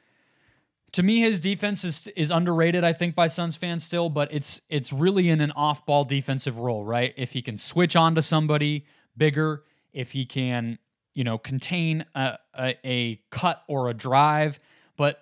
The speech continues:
if he's guarding the point of attack, if he's having to navigate screens, it's not gonna go well. So there is a little bit of scheming you have to do, and he might be exploitable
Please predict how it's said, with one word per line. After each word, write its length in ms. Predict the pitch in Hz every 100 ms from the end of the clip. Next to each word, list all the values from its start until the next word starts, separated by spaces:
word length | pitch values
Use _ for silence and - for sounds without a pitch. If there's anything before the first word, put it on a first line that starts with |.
| _ -
if 160 | 139
he's 180 | 180 185
guarding 240 | 185 190
the 80 | 180
point 220 | - 175
of 60 | 165
attack, 420 | 151 165 175 -
if 120 | - -
he's 180 | 160
having 240 | 180 175 170
to 60 |
navigate 440 | 160 160 151 151 143
screens, 580 | - 151 156 156 156 - - -
it's 160 | 127
not 160 | 165 170
gonna 160 | 170 165
go 200 | 175 165
well. 300 | 113 - _ _ - - _ _ - _ _ _ - -
So 520 | - 156 147 143 131
there 160 | 151 165
is 160 | 175
a 60 | 170
little 200 | 170 170
bit 120 | 160
of 100 | 151
scheming 420 | - - 175 170
you 120 | 160 151
have 260 | 156 151
to 100 | 151
do, 320 | 127 165 175
and 120 | 123 120
he 120 | 139
might 320 | 135 160 202
be 140 | 151
exploitable 760 | 143 - - 135 131 120 113